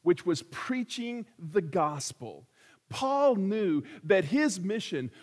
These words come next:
was proclaiming Christ crucified and risen from the dead to all who would hear him.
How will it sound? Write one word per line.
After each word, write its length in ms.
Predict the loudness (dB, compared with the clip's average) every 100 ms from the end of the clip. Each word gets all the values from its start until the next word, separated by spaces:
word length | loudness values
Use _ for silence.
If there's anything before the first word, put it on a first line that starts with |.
| 4
was 180 | 6 6
proclaiming 920 | 2 0 2 0 2 2 0 -2 -6 _
Christ 680 | -4 2 4 4 2 -4 -14
crucified 920 | -4 0 0 0 -4 -2 0 2 2 0 -14 2
and 400 | 2 2 -2 2
risen 480 | 2 2 -2 -4 -6
from 400 | -2 0 0 4
the 100 | 2
dead 420 | 4 4 4 -2 -14 -16
to 200 | -2 -2 0
all 460 | 0 4 4 6 4
who 220 | 2 -4
would 260 | -2 -4 -4
hear 300 | -4 0 2
him. 160 | 2